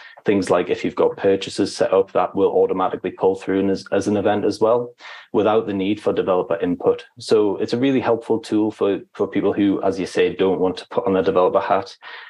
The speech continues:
Um, you can also mark those events as conversions as well. So it's not like they're a different type of, of event that doesn't have the, the right information,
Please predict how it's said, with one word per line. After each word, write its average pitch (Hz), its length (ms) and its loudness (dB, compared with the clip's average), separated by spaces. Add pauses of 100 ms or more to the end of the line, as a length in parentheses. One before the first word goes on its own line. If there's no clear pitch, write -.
(160)
Um, 95 380 2
you 104 100 0
can 117 100 4
also 113 300 2
mark 98 360 0
those 98 240 -2
events 92 360 -2
as 98 100 -6
conversions 95 580 0
as 98 140 -2
well. 98 380 0
So 101 160 0
it's - 120 -2
not 110 160 0
like 95 180 -2
they're 95 120 -2
a 92 80 -2
different 95 320 -2
type 98 260 -2
of, 95 100 -4
of 98 400 -2
event 98 480 2
that 87 140 0 (260)
doesn't 95 280 0
have 90 300 0
the, 92 280 2
the 92 100 0
right 95 200 2
information, 98 720 -2